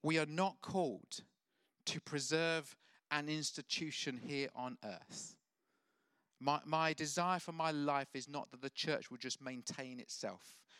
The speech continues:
and I go to heaven, left the church just about as I found it. My desire is to change the world. That's what Jesus called us to do, to demonstrate the authority of heaven everywhere we go. What are you gonna do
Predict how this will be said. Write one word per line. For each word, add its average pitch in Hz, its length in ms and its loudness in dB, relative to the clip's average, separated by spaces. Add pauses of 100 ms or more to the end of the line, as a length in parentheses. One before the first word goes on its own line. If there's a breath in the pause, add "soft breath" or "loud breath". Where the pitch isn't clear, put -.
(140 loud breath)
and 117 120 -2
I 117 100 -2
go 139 220 2
to 135 140 -6
heaven, 117 380 -2
left - 320 -6 (380 loud breath)
the 139 100 0
church - 420 2
just - 240 -2
about 131 280 2
as 127 100 0
I 123 80 2
found 98 400 -8
it. - 100 -18 (760)
My 131 160 4
desire 165 520 4
is 143 140 -6
to - 120 -6
change 135 680 -2 (280 soft breath)
the 117 80 2
world. 110 520 0 (720)
That's 156 260 0
what 120 120 -4
Jesus 127 320 -2
called 120 280 -4
us 107 100 -6
to 110 100 -6
do, 92 180 -4 (960)
to 135 120 -2 (100)
demonstrate 160 640 2
the 127 80 2
authority 151 640 0
of 131 120 -6 (100)
heaven 110 380 -6 (300 loud breath)
everywhere 117 480 0
we 104 180 -6
go. 95 200 -4 (720 soft breath)
What 156 200 2
are 175 40 0
you 165 100 0
gonna 151 120 -4
do 110 340 -6